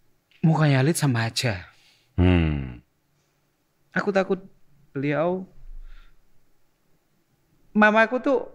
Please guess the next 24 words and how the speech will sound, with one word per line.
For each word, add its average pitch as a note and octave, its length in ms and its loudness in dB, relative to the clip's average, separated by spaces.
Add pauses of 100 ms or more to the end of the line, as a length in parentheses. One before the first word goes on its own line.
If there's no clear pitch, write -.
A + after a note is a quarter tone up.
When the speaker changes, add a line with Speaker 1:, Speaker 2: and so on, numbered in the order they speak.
(100)
Speaker 1:
orang G#3 280 2
yang F#3+ 140 0
gini, C#3 200 -2
Pak. - 220 -6
Aku E3 240 -4
dulu E3 220 -6
pernah D#3+ 260 -4
nge-tweet B2+ 220 -10
bahwa - 300 -14 (1200)
pernah G#3+ 400 0 (1000)
waktu F#3 280 -4
di, F3 100 -4 (600)
waktu F#3 300 0
tinggal F3+ 220 2
di D3+ 100 2
Jakarta, C3 380 -4
gaji D3 280 -2
pertamaku E3+ 480 0
dari D3+ 220 0
Nyunyu E3 240 2
aku G3 220 2
kirim F3+ 260 0
ke E3 140 -4
beliau. G#2+ 400 -10